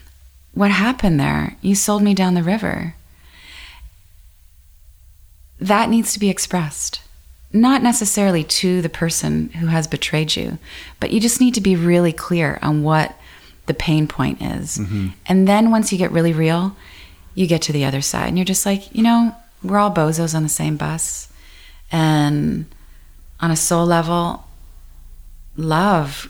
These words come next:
Speaker 1: gratitude, happy for your success that you're having. Yeah, a lot of sweetness in the, at the, the end of that cycle.
Speaker 2: I think it takes a, a cognizance of the fact that,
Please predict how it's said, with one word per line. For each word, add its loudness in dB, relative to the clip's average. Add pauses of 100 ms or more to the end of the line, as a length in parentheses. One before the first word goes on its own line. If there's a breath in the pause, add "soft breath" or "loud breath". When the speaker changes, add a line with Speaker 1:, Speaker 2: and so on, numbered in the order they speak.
(420)
Speaker 1:
gratitude, -2 (1500 soft breath)
happy -2
for -4
your 0
success -4
that -6
you're -4
having. -4 (1300 soft breath)
Yeah, 0
a 2
lot 2
of 2
sweetness -4
in 0
the, -2
at -4
the, -4 (480 soft breath)
the -6
end 2
of -2
that -6
cycle. -8 (760 soft breath)
Speaker 2:
I -2
think -4
it -2
takes -2
a, -2
a -4
cognizance -2
of -4
the -6
fact -4
that, -4